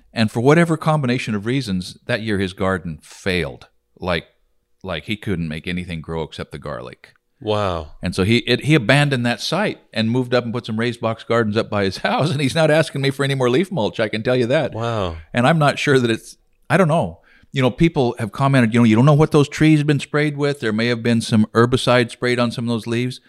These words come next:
Speaker 2: Yeah.
Speaker 1: I don't know if there was some of that in what I took Cy, but that's just to what you're speaking of, that trial and error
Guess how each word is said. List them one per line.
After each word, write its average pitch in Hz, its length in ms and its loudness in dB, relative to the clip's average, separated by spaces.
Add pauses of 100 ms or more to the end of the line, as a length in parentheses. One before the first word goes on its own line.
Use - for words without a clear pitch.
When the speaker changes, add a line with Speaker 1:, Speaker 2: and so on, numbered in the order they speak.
(120)
Speaker 2:
Yeah. 95 240 -8
Speaker 1:
I 117 100 2
don't 208 140 6
know 160 220 4
if 107 100 -4
there 113 120 2
was 104 140 0
some 123 160 -2
of 117 100 0
that 107 200 0
in 101 80 -2
what 110 140 -2
I 101 80 0
took - 240 -8
Cy, 104 420 -4 (420)
but 107 280 -2
that's - 360 -4 (120)
just 120 240 -4
to 117 80 0
what 117 180 2
you're 113 100 2
speaking 113 440 -2
of, 82 140 -2
that 85 100 -8
trial 117 320 2
and 101 100 2
error 107 380 0